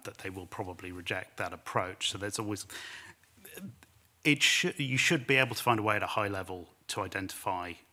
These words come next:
where the gaps are. But in terms of the really, really granular stuff,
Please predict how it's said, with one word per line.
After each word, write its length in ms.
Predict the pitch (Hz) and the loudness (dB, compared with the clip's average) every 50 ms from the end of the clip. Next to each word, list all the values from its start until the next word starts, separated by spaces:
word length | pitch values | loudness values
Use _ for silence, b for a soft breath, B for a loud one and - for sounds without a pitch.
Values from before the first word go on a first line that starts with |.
| _ - | _ -14
where 220 | - 101 98 95 92 | -8 -6 -6 -4 -4
the 80 | 92 | -4
gaps 360 | 90 101 95 98 - - - - | -2 -2 -2 -2 -2 -2 -4 -4
are. 180 | 87 87 87 | -4 -6 -6
But 240 | 82 - 101 95 - - | -4 -4 -6 -6 -4 -4
in 120 | 107 98 | -4 -4
terms 260 | - - 117 107 98 | -2 -2 -2 -2 -2
of 40 | - | -2
the 160 | - 101 98 92 101 | -4 -6 -6 -6 -8
really, 340 | 104 101 107 101 95 98 98 | -6 -4 -2 -2 -2 -2 -2
really 220 | 98 101 98 95 | -2 -4 -4 -4
granular 640 | 90 - 107 98 101 98 98 98 92 95 95 95 - _ | -4 -2 -2 0 0 -2 -2 -4 -4 -6 -8 -8 -10 _
stuff, 520 | - - - - 104 95 95 - - - | -8 -6 -2 0 0 0 0 -2 -4 -10